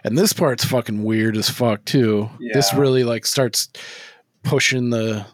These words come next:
Speaker 1: like, there's, there's some, like, some things surrounding you now. It feels like that, like, the walls are closing in, like, more, more people are in on it. There's, like, some paranoia, paranoia angle.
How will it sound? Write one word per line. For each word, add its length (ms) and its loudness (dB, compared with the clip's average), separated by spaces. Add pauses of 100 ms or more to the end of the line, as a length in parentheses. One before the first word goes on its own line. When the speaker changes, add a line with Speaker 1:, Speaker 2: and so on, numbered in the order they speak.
(160)
Speaker 1:
like, 200 -6
there's, 400 0
there's 240 2
some, 220 0
like, 200 -2 (840)
some 200 -8
things 600 0 (100)
surrounding 760 -2
you 260 -4
now. 280 -6
It 100 -16
feels 280 -4
like 300 -8 (320)
that, 240 -4
like, 140 -4
the 80 -6
walls 360 0
are 60 -6
closing 540 -6
in, 260 -6
like, 160 -12
more, 260 -6
more 360 -6
people 340 -4
are 80 -4
in 180 -6
on 140 -8
it. 160 -12
There's, 220 -10
like, 160 -8
some 160 -6
paranoia, 720 -6 (300)
paranoia 420 -2
angle. 480 -12